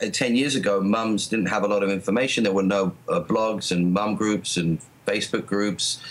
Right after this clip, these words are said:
Uh, now that, now there are, but, uh, and the only way to communicate with the mum initially was, was at a trade show. You know, a product will go there like a Pampers or a Huggies, and, you know, they wanna reach that mum directly. So,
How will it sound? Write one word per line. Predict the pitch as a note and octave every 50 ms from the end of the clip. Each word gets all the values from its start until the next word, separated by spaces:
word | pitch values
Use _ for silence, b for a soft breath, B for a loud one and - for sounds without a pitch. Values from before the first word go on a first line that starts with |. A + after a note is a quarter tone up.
| B B B B B -
Uh, | F2+ E2+
now | F#2 A2 A#2+ A#2+
that, | A#2 A2 G2+ F2+ E2+ F2
now | G2+ G2+ F#2+ G2
there | G2+ A2+ C#3+
are, | C#3+ A#2+ G2
but, | - G2+ - - - - - - - -
uh, | G#2 G#2+ G#2+ G2+ G2 -
and | A2 G#2+
the | G#2+ A2+ C3
only | D3+ D#3+ D3
way | C3+ B2 G#2+
to | - - -
communicate | - A2 A2 A2+ G#2+ G#2 - A2+ G2+ F2+
with | F2 G2
the | F#2 F#2+
mum | G2 G2+ G2 F#2+ F#2
initially | F#2 A#2 C#3+ - - - F#2 F2+ F2
was, | F2 F#2 F#2 F2 - -
was | - F#2 F#2+ F#2 F2 - - B B B B B B
at | G2 G2+
a | G2+
trade | F#2+ - - B2 E2+ F2+ F#2
show. | - - G2+ E2 D#2+
You | E2+ F2+
know, | F2+ F#2+
a | F#2 F2
product | - - A#2 A2+ A2+ - - -
will | F#2+ F2
go | - G2 F#2+ G2
there | G2 G#2 G2+ F#2
like | F#2+ F#2+ F#2 -
a | F#2
Pampers | F2 - F#2+ G2 F#2+ F#2 G#2 G2 F2
or | G2+ G2
a | F2+ E2+
Huggies, | E2+ F2+ F2+ - G2+ G2+ G2+ G#2 F#2+ -
and, | F#2 E2+ E2 E2 B B B B B B B B
you | F#2
know, | F#2
they | F2+ G2
wanna | G2 G2+ G#2 G2+ F#2+
reach | G2+ G2+ - -
that | - - -
mum | F#2+ F#2 F2+ F#2
directly. | F2+ F#2+ F#2 G2+ B2+ C3 - F#2+ F#2
So, | - - A#2+ G#2 G#2 G2+